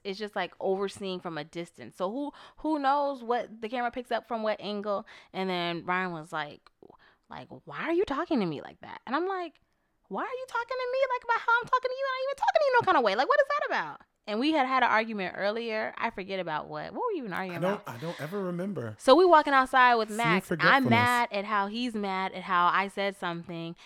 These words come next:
Speaker 1: And I'm like, "I'm just trying to look out for you." And he's like, "I'm trying to make sure that our rent stuff." Granted, I don't think anyone could deposit a rent check that's not written out to them.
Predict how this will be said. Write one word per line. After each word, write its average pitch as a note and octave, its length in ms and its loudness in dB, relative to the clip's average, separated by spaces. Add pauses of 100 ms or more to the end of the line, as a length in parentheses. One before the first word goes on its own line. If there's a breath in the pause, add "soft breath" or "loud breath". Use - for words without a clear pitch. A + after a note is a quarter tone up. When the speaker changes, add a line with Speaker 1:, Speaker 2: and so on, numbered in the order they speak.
(120)
Speaker 1:
And E3 100 -12
I'm D#3+ 80 -12
like, D3 220 -14
"I'm F4+ 200 0
just A#3+ 140 -6
trying F#3+ 200 -6
to D#3 40 -8
look D#3 180 -10
out C#3 140 -12 (140)
for - 80 -20 (100)
you." A#3+ 240 -6 (340 loud breath)
And B2 380 -14
he's D#3+ 260 -20
like, C3 240 -8
"I'm D#4 280 2
trying F3+ 320 0
to F3 40 -6
make F#3 180 -4
sure G#3 200 -6
that F3+ 100 -4
our G#3+ 180 2
rent A#3+ 180 -8
stuff." B3+ 180 -2 (240)
Granted, D#4+ 340 -2
I C#4+ 60 -6
don't D4 140 -2
think G3 140 -4
anyone F#3+ 200 0
could - 140 -10
deposit D#3+ 380 -6
a D3+ 40 -6
rent D#3+ 180 -8
check E3 140 -12
that's D#3 160 -8
not C#3+ 160 -6
written D3+ 220 -8
out D#3+ 180 -6
to B2+ 60 -20
them. D3 240 -16